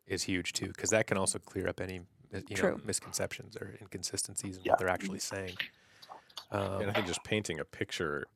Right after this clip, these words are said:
Speaker 4: that they can understand of what is it exactly that's gonna be happening
Speaker 2: Right.
Speaker 4: in the,
Speaker 1: Mm-hmm.
Speaker 4: you know, like, this
Speaker 2: And
Speaker 4: is what
Speaker 2: sometimes you're simultaneously doing
Speaker 4: Right.
Speaker 2: it 'cause they're
Speaker 4: Yeah.
Speaker 2: really sick.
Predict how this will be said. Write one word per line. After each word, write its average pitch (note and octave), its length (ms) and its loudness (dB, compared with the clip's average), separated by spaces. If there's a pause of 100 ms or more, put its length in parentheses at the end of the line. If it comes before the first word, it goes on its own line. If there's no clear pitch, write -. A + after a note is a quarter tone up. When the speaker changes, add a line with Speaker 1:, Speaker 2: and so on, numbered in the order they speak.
(120)
Speaker 4:
that D#2+ 200 -6
they E2+ 140 2
can D#2+ 140 -2
understand D2 800 -2
of D#2 140 -10
what D#2 320 2
is D2 120 0
it C#2+ 240 -6
exactly C#2+ 440 -8
that's B1 160 -6
gonna A1 180 -10
be G#1+ 120 -12
happening - 380 -4
Speaker 2:
Right. - 260 -2
Speaker 4:
in E2+ 120 -6
the, - 80 -6
Speaker 1:
Mm-hmm. F2+ 240 -10 (100)
Speaker 4:
you F#2+ 60 -6
know, C2 240 -6 (540)
like, - 140 -20
this - 120 6
Speaker 2:
And B3 60 12
Speaker 4:
is D4 120 10
what D4+ 160 10
Speaker 2:
sometimes G3+ 240 10
you're G3 100 6
simultaneously F#3 800 6
doing E3 220 6
Speaker 4:
Right. - 20 6
Speaker 2:
it - 120 0
'cause F#3+ 140 2
they're F3 120 4
Speaker 4:
Yeah. - 20 2
Speaker 2:
really F#3 260 6
sick. - 180 0